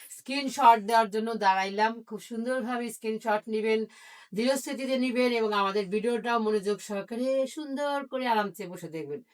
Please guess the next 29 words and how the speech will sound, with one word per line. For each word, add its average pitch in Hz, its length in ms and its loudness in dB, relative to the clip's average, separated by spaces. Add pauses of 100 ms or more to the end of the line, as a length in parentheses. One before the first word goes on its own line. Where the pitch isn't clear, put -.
(600)
যারা 226 440 8
আমাদের 262 540 2
শপে 226 420 2
আসতে 226 320 -2
চান 240 440 2
তাদেরকে 196 560 -2
আমার 208 200 -2
শপের 208 320 -6
ঠিকানাটা 202 400 -6
বলে 208 200 -6
দিচ্ছি। 226 440 -8
আমাদের 185 240 -6
শপের 190 240 -6
ঠিকানাটা 226 460 -8
হচ্ছে 233 280 -4
মিরপুর 208 640 -4
দশ, 208 400 2 (420)
এফএস 247 440 2
স্কয়ার 254 400 4
শপিং 214 380 -4
মলের 208 240 0
পাঁচতলায়, 214 680 -4
পাঁচশো 233 480 -4 (320)
সতেরো 294 480 0
নম্বর 208 320 0
শপ। 151 280 -8 (180)
আর 196 480 6
যে 214 300 -2
আপুরা 220 640 4